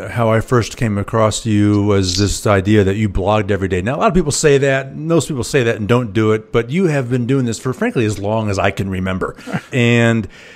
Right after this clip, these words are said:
uh, there's something to that, and, and that gives you credibility in that you're serious and that you're disciplined, and, and, and a lot of that kind of mindset and skill set, which, frankly, we're here to talk about, 'cause that's what this book is based on.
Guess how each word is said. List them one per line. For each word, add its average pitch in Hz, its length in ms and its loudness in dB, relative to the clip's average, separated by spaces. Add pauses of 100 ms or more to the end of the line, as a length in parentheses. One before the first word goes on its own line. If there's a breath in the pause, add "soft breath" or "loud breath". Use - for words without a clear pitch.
(220 loud breath)
uh, 226 220 -2
there's 220 220 2
something 175 280 -2
to 208 240 0
that, 98 260 -6
and, 139 160 -6
and 139 180 -6
that 147 220 -4
gives 185 240 0
you 147 60 -6
credibility 139 760 0
in 117 100 -4
that 117 180 -6
you're 113 160 -6
serious 127 480 -2
and 113 100 -4
that 117 60 -10
you're 107 80 -4
disciplined, 107 640 -2
and, 113 260 -6
and, 113 380 -4
and 120 180 -6
a 113 100 -12
lot 247 140 -10
of 107 220 -6
that 139 440 -4
kind 131 380 -6
of 107 340 -2
mindset 120 540 -4
and 90 160 -10
skill 202 240 0
set, 107 260 -4
which, 87 140 -10
frankly, 101 380 -6
we're 90 100 -4
here 87 100 -4
to 82 80 -8
talk - 260 -8
about, 87 280 -8
'cause - 60 -18
that's 101 140 -8
what 104 100 -10
this 101 100 -6
book 101 300 -6
is 85 80 -6
based 113 320 -6
on. 92 200 -10